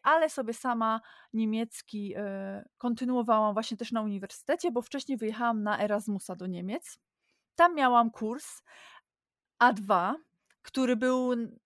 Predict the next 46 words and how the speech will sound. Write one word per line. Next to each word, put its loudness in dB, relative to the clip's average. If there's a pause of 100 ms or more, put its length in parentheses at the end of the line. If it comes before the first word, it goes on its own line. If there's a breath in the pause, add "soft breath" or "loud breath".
który 2
w -18
Polsce 4
to 2
jest 4
ta-, -4
taki -8
kurs -6
B 2
jeden 2
plus, -10 (540 loud breath)
bo 0
potem -2
akurat -4
wróciłam -4
i -6
tak -6
trafiłam, -4
ale 4
tam -2
to -6
było -4
A 0
dwa 2 (200 loud breath)
i -14
ta 0
nauka 0
była 2
całkiem, 0
całkiem -4
inna, 0
bo -2
pani, -2
y, -6
rodowita 0
Niemka -4
mówiła 2
do -6
nas -4 (100)
tylko 2
po -2
niemiecku, -6 (800 soft breath)
co -4
było 0
dosyć -4
cie-, -8